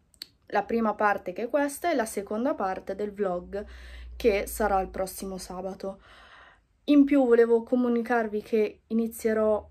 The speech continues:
a pubblicare tre video a settimana. Se c'è qualcosa di interessante, mm, in senso con i vlog, vi farò i vlog. Se ovviamente non ho niente da farvi vedere, ovviamente i vlog non ci saranno il sabato.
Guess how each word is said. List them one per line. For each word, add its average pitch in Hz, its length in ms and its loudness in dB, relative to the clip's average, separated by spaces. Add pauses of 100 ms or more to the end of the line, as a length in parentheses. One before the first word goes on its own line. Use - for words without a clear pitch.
(120)
a 202 300 -2
pubblicare 214 600 -2
tre 202 180 -6
video 190 640 -6
a 180 100 -14
settimana. 302 760 2 (1040)
Se - 840 0
c'è 233 240 2
qualcosa 220 420 -2
di 208 120 -4
interessante, 208 1120 2 (480)
mm, 190 560 -10
in 196 100 -10
senso 190 320 -14
con 190 140 -6
i 185 80 -6
vlog, 233 500 2 (540)
vi 233 80 -2
farò 208 220 -2
i 202 60 -4
vlog. 185 520 -6
Se 240 480 6
ovviamente 214 680 -2
non 202 200 -2
ho 214 80 0
niente 214 360 -2
da 196 120 -6
farvi 208 240 -6
vedere, 196 580 0
ovviamente 190 520 -8
i - 20 -12
vlog 180 320 -8
non 180 160 -8
ci - 160 -16
saranno 175 400 -8
il 175 80 -14
sabato. 180 500 -14